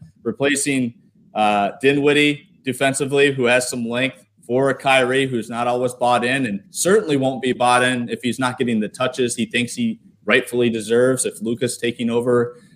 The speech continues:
Um, and the question I have for you, Dave, is this, is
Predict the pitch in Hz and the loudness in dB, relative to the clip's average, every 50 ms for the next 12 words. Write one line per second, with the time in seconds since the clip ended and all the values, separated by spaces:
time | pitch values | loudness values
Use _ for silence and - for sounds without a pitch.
0 | - _ - 107 107 104 104 101 98 98 98 - - - - - _ - 147 160 | -20 _ 0 2 4 4 6 4 4 2 0 -8 -16 -20 -20 -8 _ 4 4 4
1 | 156 139 - - - _ _ _ _ _ _ _ _ _ _ 160 151 - 180 185 | 4 0 -6 -12 -20 _ _ _ _ _ _ _ _ _ _ -2 0 2 2 2
2 | 190 - 220 208 202 190 196 196 185 190 - 165 160 170 175 160 175 170 165 165 | 2 2 0 2 2 4 2 2 0 0 -2 -2 0 0 0 2 4 4 4 4
3 | 143 139 127 120 113 117 123 107 98 92 - - - 113 113 120 117 120 - | 2 0 -2 -2 -2 0 0 0 0 -2 -4 -6 -6 -4 -4 -4 -4 -8 -12